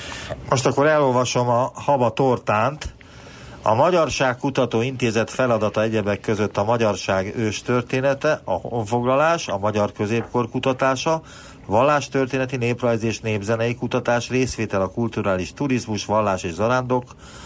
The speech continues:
lat turizmus fejlesztésében. Továbbá a magyar identitás hazaszeretet kifejeződésének történelmi bemutatása a magyar történelem korábbi évszázadaiból és mindenről angol és magyar nyelvű folyóirat kiadása.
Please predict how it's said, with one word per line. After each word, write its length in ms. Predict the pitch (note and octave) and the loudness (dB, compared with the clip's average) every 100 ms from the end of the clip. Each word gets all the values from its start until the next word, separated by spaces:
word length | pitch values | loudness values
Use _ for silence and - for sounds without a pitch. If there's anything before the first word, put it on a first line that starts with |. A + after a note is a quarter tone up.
| - | -6
lat 260 | - B2 A#2+ - - | 2 2 2 -10 -2
turizmus 540 | A#2 A2 G#2 G2+ G2 | 0 2 -2 -4 -4
fejlesztésében. 840 | - G#2 G2+ - F#2+ - F2+ E2+ | 0 0 0 -2 -4 -4 -4 -4
Továbbá 320 | - D3 A#2 G2+ | 0 2 2 2
a 40 | |
magyar 300 | A#2+ B2 G2+ | 2 0 -2
identitás 720 | A#2+ A2 F#2+ F#2+ F#2 F2 - - - - - | -2 -2 -4 -4 -2 -2 -4 -16 -20 -20 -2
hazaszeretet 680 | C3 A#2+ G#2 G2+ F2+ F3 - | 2 2 2 0 0 -4 -4
kifejeződésének 920 | B2 A#2 G#2 F2+ F2+ E2+ D#2+ D#2+ D#2 | -2 0 0 0 -4 -4 -6 -6 -8
történelmi 520 | - C#3 C3 G2 E2+ | -2 -2 0 -4 -4
bemutatása 560 | F#2+ A2 G2 F2 E2+ D#2 | -4 -2 -2 -2 -2 -2
a 40 | |
magyar 280 | F2+ A2 E2+ | 0 0 -2
történelem 460 | - G#2 - F2 D2+ | -2 -2 -2 -6 -6
korábbi 360 | - F#2+ D#2+ E2 - - - - | -2 -2 -2 -4 -8 -16 -16 -2
évszázadaiból 760 | C#3 D3 C#3+ A#2 G#2+ G#2 F#2+ F#2 | 0 2 2 2 2 0 0 -4
és 140 | E2+ | -4
mindenről 420 | C#3 C#3 A2+ F#2 | -6 -2 0 0
angol 260 | G2 A#2 F#2+ | 0 -2 -4
és 120 | E2 | -2
magyar 280 | G#2 G2 F2 | -2 -2 -2
nyelvű 260 | E2+ F#2 D#2 | -4 -4 -4
folyóirat 540 | - F#2+ F2+ D#2+ - | -2 -2 0 -2 -4
kiadása. 600 | - F2 E2 D#2 - | -2 -2 0 -4 -2